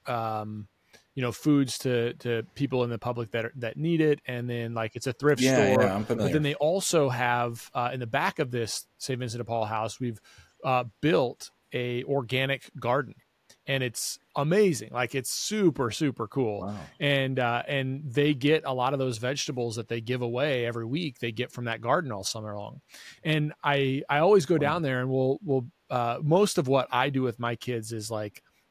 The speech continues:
Speaker 1: um, the grunt work, you know, it's the laying of the,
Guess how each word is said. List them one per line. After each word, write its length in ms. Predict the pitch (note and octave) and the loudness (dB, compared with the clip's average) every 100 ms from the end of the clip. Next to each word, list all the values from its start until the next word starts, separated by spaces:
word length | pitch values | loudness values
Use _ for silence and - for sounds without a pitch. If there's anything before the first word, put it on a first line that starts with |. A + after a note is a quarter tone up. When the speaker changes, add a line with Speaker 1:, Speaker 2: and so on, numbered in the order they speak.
| - | -2
Speaker 1:
um, 300 | A#2+ A2 A#2+ | -2 -2 -2
the 100 | B2 | -4
grunt 360 | A#2+ B2+ C3+ | 0 0 0
work, 380 | D3+ B2+ - - - | -4 -12 -12 -16 -8
you 100 | B2+ | -4
know, 160 | A#2+ | -2
it's 180 | A#2 - | -2 -2
the 120 | B2+ | -4
laying 500 | B2 B2+ C3 B2+ B2+ | -2 0 0 -2 -2
of 200 | B2 A2+ | -4 -4
the, 440 | A#2+ A#2 A2+ A2+ | -2 -2 -2 -4